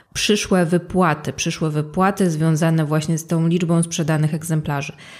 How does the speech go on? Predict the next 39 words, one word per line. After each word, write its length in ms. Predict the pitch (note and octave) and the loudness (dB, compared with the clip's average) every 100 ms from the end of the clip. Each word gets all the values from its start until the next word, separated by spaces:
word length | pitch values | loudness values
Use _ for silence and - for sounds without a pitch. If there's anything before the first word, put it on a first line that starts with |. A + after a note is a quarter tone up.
| - - | -16 -2
Natomiast 640 | E3 F#3+ F#3 F#3 F#3 - | 0 2 4 4 0 -6
jako 300 | F#3 G3 G3 | -2 0 0
początkujący 680 | G3+ G#3 G3+ F#3+ F#3+ F#3 F3 | 0 2 2 2 2 2 0
pisarz 460 | - F3 F3+ F3 F3+ | -4 -2 0 0 -2
na 120 | E3 | -2
taką 280 | E3 D#3+ E3+ | -4 0 0
jednorazową 640 | E3 E3 E3 D#3 D#3+ E3 | 2 0 0 -2 0 0
opłatę 480 | E3 E3+ E3 F3 E3 - - - - | 0 -2 -2 -2 -2 -4 -20 -20 -2
raczej 320 | G3 F#3+ G3 | 0 2 2
nie 120 | F#3+ | 4
masz 160 | F3 E3+ | 2 0
co 160 | F3 | -2
liczyć. 440 | E3+ F#3 G3 F#3+ - | 0 0 0 -2 0
Myślę, 300 | F#3 F3 F3+ | 0 2 0
że 120 | F3+ | 0
uznani 500 | F3 F3 F3+ F3 E3+ | 0 0 2 2 0
pisarze 640 | E3+ E3+ E3+ E3 E3 E3 E3+ - | -2 -2 0 2 0 0 -4 -4
to 80 | E3 | -2
już 240 | E3+ - | -2 0
mogą 480 | F3 F3 E3+ F3 E3+ | 0 2 2 2 2
działać 380 | F3 E3+ F3+ - | 2 2 2 2
na 80 | |
takich 340 | A3+ E3+ E3+ E3 | 0 0 2 0
zasadach, 540 | D#3+ - E3+ F#3 G3 - - - - | 2 0 0 0 -2 -6 -18 -18 -2
że 60 | E3+ | 0
dostają, 560 | F3 E3+ E3+ E3+ E3 - - - | 2 0 2 2 2 -2 -6 -6
że 180 | D#3+ D#3 | -4 -2
tak 140 | D#3+ | -2
powiem, 300 | E3 E3 E3+ | 0 2 2
garze 320 | E3+ F3 E3+ | 4 2 2
za 140 | D#3 D#3 | 2 0
samo 260 | E3+ E3 | 2 2
napisanie 420 | E3 D#3+ - E3 D#3+ | 2 0 0 0 0
książki, 460 | - D#3+ - - | -2 -2 -4 -6
a 80 | D#3+ | -6
później 340 | E3 F#3+ F3 | 2 4 4
za 120 | D#3 D#3 | 2 -2
każdy 320 | E3+ E3 E3 | -2 -2 -2
egzemplarz. 600 | D#3+ E3+ E3+ G3+ A3 | 0 0 0 0 -2